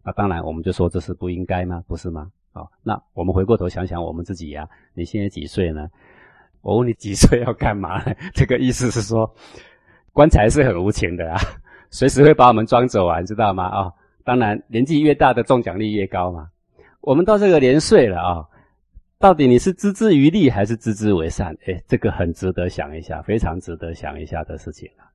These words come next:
这张是劝勉人啊，要为善。当然利是很重要，生活是很重要。不过我问你啊，很多很多人家产已经都够他吃一辈子、三辈子都不差了，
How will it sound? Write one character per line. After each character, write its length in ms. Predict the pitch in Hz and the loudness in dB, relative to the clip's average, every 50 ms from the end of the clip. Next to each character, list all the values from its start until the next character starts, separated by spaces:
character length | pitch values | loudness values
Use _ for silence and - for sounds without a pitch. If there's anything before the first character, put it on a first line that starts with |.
| _ _ | _ _
这 100 | - 95 | -8 -4
张 180 | 90 95 92 95 | -2 -2 -2 -2
是 100 | 101 98 | -4 -6
劝 200 | - - 131 107 | 0 0 0 2
勉 200 | 92 87 78 76 | 0 -4 -8 -10
人 200 | 78 73 80 80 | -10 -12 -12 -12
啊， 80 | 76 82 | -10 -8
要 100 | 95 82 | -8 -6
为 180 | - 80 85 92 | -6 -4 -6 -2
善。 220 | 101 - 147 113 - _ _ _ _ _ _ _ _ _ _ _ _ _ | 2 4 2 2 2 _ _ _ _ _ _ _ _ _ _ _ _ _
当 140 | - 123 131 | -4 -2 0
然 160 | 123 107 110 | 0 2 6
利 180 | 131 156 135 113 | 6 6 6 6
是 140 | - - 120 | 4 2 0
很 140 | 98 80 78 | -2 -2 -4
重 180 | - 95 90 | -6 -6 -6
要， 160 | 87 82 78 - | -6 -8 -12 -14
生 240 | - - 143 165 151 | -4 0 0 0 2
活 200 | - 85 85 87 | 0 -2 -2 -2
是 120 | - 101 | -2 -4
很 160 | 85 78 76 | -6 -6 -8
重 160 | - 87 82 | -8 -8 -8
要。 140 | 82 80 80 | -8 -8 -8
不 80 | 90 113 | -8 -4
过 120 | 139 160 147 | 0 2 4
我 200 | 120 101 92 110 | 4 4 4 4
问 220 | 135 135 120 104 | 2 2 2 0
你 180 | 87 85 85 87 | -2 -4 -4 -6
啊， 180 | 87 90 92 165 - _ _ _ _ _ _ - | -8 -8 -10 -12 -18 _ _ _ _ _ _ -6
很 120 | - 120 | -4 0
多 140 | 131 175 190 | 2 2 4
很 120 | 170 139 113 | 4 4 6
多 160 | 127 139 135 | 6 6 6
人 200 | 113 87 87 85 - _ _ _ _ _ _ _ | 6 2 -2 -6 -10 _ _ _ _ _ _ _
家 200 | - 160 160 180 | 0 2 2 4
产 260 | - 165 127 104 95 | 4 4 2 2 2
已 100 | 92 98 | -2 -2
经 180 | 95 120 131 131 | 0 0 0 2
都 120 | - 139 | 2 0
够 200 | 127 - 151 127 | 4 6 4 4
他 140 | 113 117 117 117 - _ | 6 4 0 -2 -4 _
吃 340 | - - - - 120 117 120 | -14 -14 -6 -2 -2 -2 0
一 80 | 123 117 | -2 -2
辈 160 | - 123 110 | 0 2 0
子、 120 | 92 98 | 2 0
三 180 | 95 - 101 101 | -2 -2 -2 0
辈 120 | - 113 | 0 0
子 120 | 98 - - - | -2 -2 -2 -2
都 100 | - 139 | -2 0
不 120 | - 170 | 2 0
差 280 | - - - 147 139 135 | 4 6 8 8 8 8
了， 180 | 120 98 90 | 6 4 2